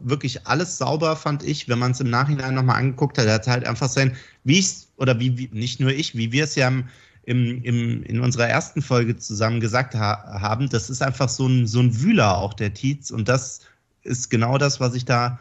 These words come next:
mit meinte, als wir das angesprochen hatten. Und, ähm, ja, von daher, ich, ist einfach all-, vieles, vieles in diesem Spiel für uns gelaufen,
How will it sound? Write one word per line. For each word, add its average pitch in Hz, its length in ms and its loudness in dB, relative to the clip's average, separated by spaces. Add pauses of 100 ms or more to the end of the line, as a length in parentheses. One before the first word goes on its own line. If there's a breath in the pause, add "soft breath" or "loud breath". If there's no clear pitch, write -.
(220 loud breath)
mit 113 120 -4
meinte, 123 360 2
als 98 240 -4
wir 104 80 -2
das 101 120 -4
angesprochen 101 640 -2
hatten. 113 300 -2 (840)
Und, 101 280 2
ähm, 101 420 2 (520 loud breath)
ja, 101 440 2
von 110 220 0
daher, 127 800 2
ich, - 320 -14 (440)
ist - 220 -8
einfach 156 400 0
all-, 156 280 -2
vieles, 208 680 -4 (720)
vieles 190 440 -6
in 143 120 -4
diesem 151 240 -4
Spiel 147 300 -2
für 143 160 -6
uns 127 260 -4
gelaufen, 127 680 -2